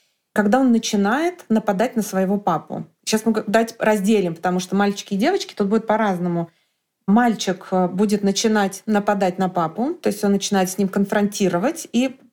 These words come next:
за кого? За маму. То есть вот он треугольник. Мама, папа, я. И внутри этого треугольника разыгрывается сцена.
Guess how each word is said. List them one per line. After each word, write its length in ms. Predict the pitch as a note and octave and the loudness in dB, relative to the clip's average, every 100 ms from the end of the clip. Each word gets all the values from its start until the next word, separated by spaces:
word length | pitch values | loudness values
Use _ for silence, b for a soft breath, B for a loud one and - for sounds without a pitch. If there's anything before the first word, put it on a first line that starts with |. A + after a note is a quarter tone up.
| _ | _
за 280 | - B2 G#3 | -4 2 2
кого? 440 | A3+ A3 E3+ D#3 - _ _ - | 2 0 0 -4 -8 _ _ -2
За 140 | C#4+ | 2
маму. 340 | B3+ D#3+ D#3 D#3+ _ _ _ - | 4 2 -2 -6 _ _ _ -8
То 40 | |
есть 80 | - | 0
вот 140 | D#4+ | 2
он 100 | D4+ | 2
треугольник. 560 | A3+ A3+ G#3 F#3+ E3 D#3+ | 2 0 2 0 -2 -2
Мама, 280 | A3 F4+ D4 | 0 2 0
папа, 280 | G#3 A#3+ G#3+ | -2 -2 -2
я. 340 | F#3+ D3+ D#3 - _ _ | -2 -4 -8 -12 _ _
И 60 | G3+ | 0
внутри 340 | G#3 C4 C4+ | 2 2 2
этого 200 | G#3+ F#3 | 0 -2
треугольника 560 | F#3 A3+ A#3 A#4 A4+ B3+ | -2 -2 0 0 0 0
разыгрывается 640 | A3 G3+ D#4 D#4 A#3 A#3 | 0 0 0 2 0 -2
сцена. 500 | G#3+ - A3 F#3 D3 | -8 -2 0 0 -2